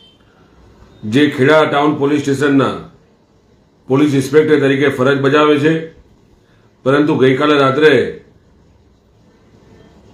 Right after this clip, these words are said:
તેમનો સસ્પેન્શનનો ઓર્ડર આવી ગયો ઉપરથી. કારણ શું કે ખેડાના કનેરા ગામે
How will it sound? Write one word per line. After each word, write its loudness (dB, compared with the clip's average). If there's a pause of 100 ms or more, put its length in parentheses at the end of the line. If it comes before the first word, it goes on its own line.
(380)
તેમનો 2
સસ્પેન્શનનો 0
ઓર્ડર 2
આવી 0
ગયો -2
ઉપરથી. -8 (2250)
કારણ 2
શું -2 (1500)
કે -2
ખેડાના 2
કનેરા 0
ગામે 0